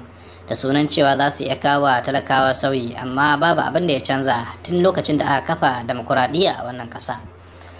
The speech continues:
A inda mutane suke ganin cewa malamai na ƙoƙarin hana su kwatan 'yancinsu, alhali kuma malaman ba sa wakiltansu wajen ƙoƙarin faɗa wa shugabanni gaskiya. Wannan zanga-zanga da za su fita suna so su nuna wa shugabanni halin da suke ciki ne, sai dai a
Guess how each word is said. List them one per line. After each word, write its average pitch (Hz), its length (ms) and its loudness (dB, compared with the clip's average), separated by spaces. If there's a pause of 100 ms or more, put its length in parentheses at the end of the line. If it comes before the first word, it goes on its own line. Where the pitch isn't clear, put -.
(200)
A - 100 0
inda 151 180 2
mutane 139 380 -2
suke 147 300 -6
ganin 143 240 -2
cewa 143 500 2
malamai 135 400 -4
na 131 140 0
ƙoƙarin 139 420 -4
hana 139 180 0
su 156 140 -8
kwatan 131 320 -4
'yancinsu, 127 560 -4
alhali 135 460 2
kuma 151 260 2
malaman 139 240 0
ba 143 140 4
sa 127 180 2
wakiltansu 139 560 -4
wajen 143 220 -2
ƙoƙarin 135 340 -4
faɗa 175 240 4
wa - 60 2
shugabanni 120 560 -6
gaskiya. - 400 -6 (760)
Wannan 160 240 4
zanga-zanga 139 500 2
da 135 100 -2
za 151 120 2
su 151 140 -4
fita 151 420 0
suna 147 240 -2
so 143 140 -2
su 131 160 -4
nuna 147 240 2
wa 123 80 -2
shugabanni 127 600 2
halin 165 280 0
da 110 60 -8
suke - 280 -8
ciki - 220 -10
ne, 113 160 -8
sai 180 200 -2
dai 208 140 4
a 143 220 -4